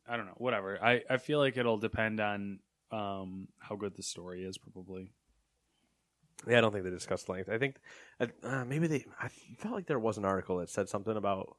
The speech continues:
Speaker 2: hour number, but
Speaker 1: Yeah, I don't remember what it was, so whatever.
Speaker 2: I
Speaker 1: Whatever.
Speaker 2: wanted to say fifteen, but I feel like that's low. Thumbs up. We both said thumbs up. All
Speaker 1: Yep.
Speaker 2: right. Jurassic World Evolution. Console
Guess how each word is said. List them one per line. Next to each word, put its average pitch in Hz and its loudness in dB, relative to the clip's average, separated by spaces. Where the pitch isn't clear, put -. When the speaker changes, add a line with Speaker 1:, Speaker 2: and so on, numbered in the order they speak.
Speaker 2:
hour 98 8
number, 92 -2
but 92 -2
Speaker 1:
Yeah, 107 6
I - 4
don't 107 0
remember 98 -4
what 92 -4
it 90 -4
was, 92 -6
so - -10
whatever. 101 -10
Speaker 2:
I - -6
Speaker 1:
Whatever. 127 4
Speaker 2:
wanted 120 4
to - -6
say 90 -4
fifteen, 92 -8
but 92 -4
I 90 -2
feel 95 0
like 90 -4
that's 95 -2
low. 92 -2
Thumbs 120 2
up. 123 2
We 98 -4
both 107 4
said 107 -4
thumbs 110 -2
up. 104 -4
All 131 -2
Speaker 1:
Yep. 131 2
Speaker 2:
right. - -20
Jurassic 147 2
World 117 4
Evolution. 95 0
Console 104 0